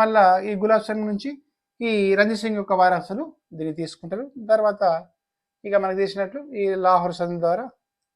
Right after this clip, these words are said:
మనకు లాహోర్ సంధి, అమృత్సర్ కాదు, లాహోర్ సంధి అంటారు. లాహోర్ సంధి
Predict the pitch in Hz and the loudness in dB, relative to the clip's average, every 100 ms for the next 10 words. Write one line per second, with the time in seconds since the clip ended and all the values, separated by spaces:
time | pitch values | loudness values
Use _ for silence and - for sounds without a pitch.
0 | _ 170 165 156 160 139 147 _ _ _ | _ -14 -14 -10 -10 -10 -14 _ _ _
1 | _ _ _ _ _ _ _ 180 160 156 | _ _ _ _ _ _ _ 2 2 0
2 | - 135 127 139 131 131 131 202 170 139 | -8 -10 -10 -12 -10 -8 -8 -10 -6 -4
3 | 131 131 131 131 127 135 202 _ _ _ | -4 -8 -14 -16 -16 -18 -20 _ _ _
4 | _ _ _ _ _ _ _ _ _ _ | _ _ _ _ _ _ _ _ _ _
5 | _ _ _ _ _ _ _ _ _ _ | _ _ _ _ _ _ _ _ _ _
6 | _ _ _ _ _ _ _ _ _ _ | _ _ _ _ _ _ _ _ _ _
7 | _ _ _ - 165 151 156 156 151 | _ _ _ -2 2 2 -2 -8 -10